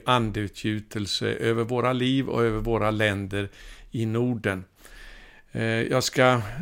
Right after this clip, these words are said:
och det är en väldigt stor glädje, ska jag säga också, för mig att, eh, tala till er på den här videon, därför att jag vet att, eh, det samlas nu, eh, människor i olika församlingar och bönegrupper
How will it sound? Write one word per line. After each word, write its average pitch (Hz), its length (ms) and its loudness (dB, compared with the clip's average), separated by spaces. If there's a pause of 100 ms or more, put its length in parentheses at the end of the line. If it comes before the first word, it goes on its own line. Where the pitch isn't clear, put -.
(180)
och 127 140 0
det 123 60 6
är 127 60 8
en 123 80 4
väldigt 127 280 4
stor 139 220 2
glädje, 117 680 2
ska - 160 -2
jag 113 100 0
säga 120 240 4
också, 117 360 -2
för - 160 -6
mig 113 280 2
att, 104 280 -4
eh, 107 200 -2 (460)
tala 123 380 6
till 123 260 2
er 117 100 4
på 127 140 -2
den 120 180 2
här 113 120 2
videon, 110 500 0
därför 110 260 -2
att 107 200 0
jag 113 100 -2
vet 107 320 -2
att, - 280 -6
eh, 107 220 0 (480)
det 101 140 -6
samlas 117 640 2
nu, 110 320 0
eh, 127 580 -10
människor 120 540 0
i 113 240 -2
olika 113 460 0
församlingar 120 720 0
och 104 120 0
bönegrupper 117 840 0